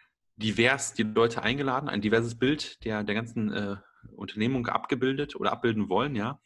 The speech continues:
Und, ähm, siehe an, ja, einige Leute, die wir noch in einer anderen Rolle vermutet hatten, ja, oder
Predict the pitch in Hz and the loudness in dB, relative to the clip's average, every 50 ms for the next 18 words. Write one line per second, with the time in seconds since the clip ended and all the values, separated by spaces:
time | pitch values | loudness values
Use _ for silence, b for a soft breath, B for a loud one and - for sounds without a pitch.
0 | b b - _ _ - 101 104 110 110 104 104 - 107 101 104 104 101 98 90 | b b -20 _ _ -2 0 2 2 2 0 0 0 0 2 2 0 -2 -2 -6
1 | - _ _ _ _ _ 95 87 - 104 104 - 87 107 127 151 143 107 104 120 | -12 _ _ _ _ _ -8 -2 2 2 2 4 4 2 2 2 2 2 2 4
2 | 143 156 B B B B B B B B B B B B B B B B B - | 2 2 B B B B B B B B B B B B B B B B B -2
3 | 117 139 127 110 117 131 139 - 127 117 117 120 113 113 110 - _ _ _ - | 0 2 4 4 4 4 2 0 -2 -2 -2 -2 -2 -2 -4 -8 _ _ _ -6
4 | 117 113 107 98 110 104 - 113 131 135 117 95 - 120 139 135 - - - 110 | -2 0 0 2 2 0 0 0 0 0 -2 2 2 2 0 0 -4 -6 -2 0
5 | 113 160 220 233 - - - - - - - 117 107 123 139 131 - 104 98 98 | 4 4 4 2 0 -4 -6 -8 -8 -4 -4 -2 -2 -2 -2 -4 -4 -4 -6 -6
6 | - | -10